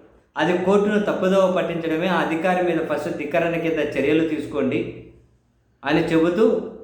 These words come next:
మిథున్ రెడ్డిని అరెస్ట్ చేయాలి అనే ఉద్దేశంతో ఉన్నారు. వాళ్ళ నాన్న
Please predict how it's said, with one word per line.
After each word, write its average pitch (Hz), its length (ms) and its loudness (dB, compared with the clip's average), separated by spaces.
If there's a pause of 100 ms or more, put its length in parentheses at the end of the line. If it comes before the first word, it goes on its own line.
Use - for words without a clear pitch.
(400)
మిథున్ 185 320 4
రెడ్డిని 208 240 2
అరెస్ట్ 180 500 0
చేయాలి 180 320 2
అనే 175 160 2
ఉద్దేశంతో 165 640 -2
ఉన్నారు. 147 520 -4 (580)
వాళ్ళ 160 280 4
నాన్న 185 680 -2